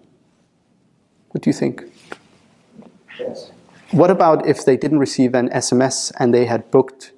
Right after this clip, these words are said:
Speaker 1: fifteen days ago? Do you think there could be, like, a correlation between that? It's a very leading question. Uh, so, but this wasn't available in the data set, so it's something you have to create yourself.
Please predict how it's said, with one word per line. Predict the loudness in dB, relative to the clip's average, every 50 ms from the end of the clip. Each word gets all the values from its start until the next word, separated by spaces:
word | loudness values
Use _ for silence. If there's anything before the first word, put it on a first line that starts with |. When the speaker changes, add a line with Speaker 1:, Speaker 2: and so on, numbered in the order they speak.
| _ _ _ _
Speaker 1:
fifteen | -4 -4 -4 -4 -2 -2 0 2
days | 2 2 0 0 -2
ago? | -2 -2 -2 -4 -6 -10 -18 _ _ -20 -20 _ _ _ _ _ _ _ _ _
Do | -12
you | -4 0
think | 2 2 4
there | 4 4 4
could | 4 0 -2 0
be, | 2 4 4 4 4
like, | 4 2 0 0 -4
a |
correlation | -4 -2 0 0 2 2 2 0 0 -2 -4
between | -4 0 0 0 0
that? | -2 -4 -6 -8 _ _
It's | _ -10 -8 -4
a |
very | 0 2 4 4 4 4
leading | 4 2 2 2 0
question. | 0 -2 -4 -6 -6 -4 -6 -8 -8 -8 -10 _ _ -16 -12 -12 -10 -10 -12 -12 -4 0
Uh, | 4 6 6 6 6 4 2
so, | 2 2 4 4 4 2 -2 -8 -12 -8 -2
but | -2 -2 -2 -2 -8
this | -10 -2 0 2 2 0 0 -2
wasn't | -2 -2 0 -2 -2
available | 0 2 4 2 4 4 2 0
in | 0 0 -2
the | 0
data | 0 0 -2 -2 -4
set, | -8 -6 -6 -6 -8 -4
so | -4 -4 -2 -2
it's | -4 -4 -6 -6
something | -6 -4 -2 -2 0 0
you | 0
have | -2 -4 -4
to | -6 -8
create | -4 -2 2 2 2 2 2 -2
yourself. | -6 -2 2 2 2 2 -2 -8